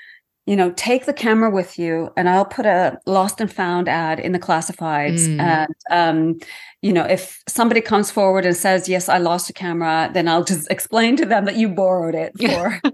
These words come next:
Speaker 1: you know, the trip." And, uh, and it sounded
Speaker 2: And you'll
Speaker 1: like
Speaker 2: get
Speaker 1: a
Speaker 2: them
Speaker 1: good
Speaker 2: copies of all the photos. <laughs>
Speaker 1: Yeah.
Speaker 2: 'Cause what would,
Speaker 1: Yeah.
Speaker 2: could be more precious than photos of Iceland? <laughs>
Speaker 1: Right, right, right. Yeah.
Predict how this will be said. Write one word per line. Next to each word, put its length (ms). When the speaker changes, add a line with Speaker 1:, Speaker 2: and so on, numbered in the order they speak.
Speaker 1:
you 80
know, 120
the 80
trip." 220
And, 300
uh, 380
and 140
it 100
sounded 180
Speaker 2:
And 80
you'll 100
Speaker 1:
like 80
Speaker 2:
get 80
Speaker 1:
a 80
Speaker 2:
them 100
Speaker 1:
good 80
Speaker 2:
copies 320
of 80
all 120
the 100
photos. 520
<laughs> 520
Speaker 1:
Yeah. 400
Speaker 2:
'Cause 180
what 220
would, 120
Speaker 1:
Yeah. 100
Speaker 2:
could 60
be 120
more 200
precious 500
than 200
photos 320
of 100
Iceland? 440
<laughs> 300
Speaker 1:
Right, 340
right, 220
right. 260
Yeah. 180